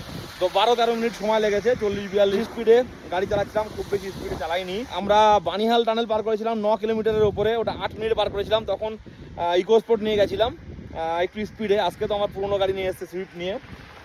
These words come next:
তো যাই হোক, আমরা আটল টানেলও পার করেছিলাম। সেই ভিডিও তখন আমরা ভিডিও আপলোড করিনি,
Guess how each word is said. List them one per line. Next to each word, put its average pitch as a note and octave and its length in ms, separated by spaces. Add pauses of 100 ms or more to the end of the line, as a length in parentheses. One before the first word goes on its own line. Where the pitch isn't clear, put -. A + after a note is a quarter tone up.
(140)
তো G3 80
যাই G3+ 180
হোক, A#3 140 (300)
আমরা G3+ 160
আটল G#3 220
টানেলও A#3+ 280
পার A3+ 180
করেছিলাম। A3+ 460 (600)
সেই G#3+ 140
ভিডিও A3+ 260
তখন A3 220
আমরা A3 180
ভিডিও G#3 240
আপলোড G#3 300
করিনি, G#3 300